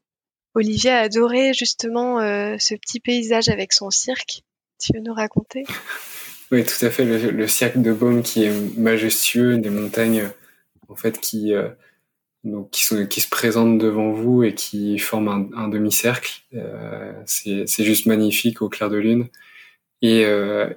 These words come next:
Speaker 2: et avec, euh, et avec aussi des cascades à son, à son pied. Donc, euh, vraiment la nature qui s'offre à nous. On se présente devant, euh, devant ce paysage vraiment tout petit et, euh,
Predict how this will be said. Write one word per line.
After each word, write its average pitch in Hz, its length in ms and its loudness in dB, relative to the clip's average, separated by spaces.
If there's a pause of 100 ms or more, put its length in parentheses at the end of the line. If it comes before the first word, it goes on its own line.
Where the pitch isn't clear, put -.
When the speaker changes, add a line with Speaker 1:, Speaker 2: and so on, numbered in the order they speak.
Speaker 2:
et 113 240 4
avec, 110 500 0
euh, 107 600 -4
et 107 120 -2
avec 107 280 2
aussi 113 220 0
des 110 160 0
cascades 113 480 2
à 104 60 4
son, - 280 -4
à 110 120 -10
son 101 180 -4
pied. 123 340 2
Donc, 104 360 -4
euh, 98 160 -12 (760)
vraiment 104 400 0
la 110 140 6
nature 107 400 0
qui - 160 -4
s'offre - 340 -2
à 107 80 0
nous. 120 180 -2 (720)
On 107 100 -8
se - 100 -2
présente 113 380 2
devant, 110 440 2
euh, 95 240 -2
devant 104 300 -2
ce - 80 -6
paysage 110 480 2
vraiment 104 300 0
tout - 180 -10
petit 120 560 0 (180)
et, 104 260 0
euh, 104 440 -4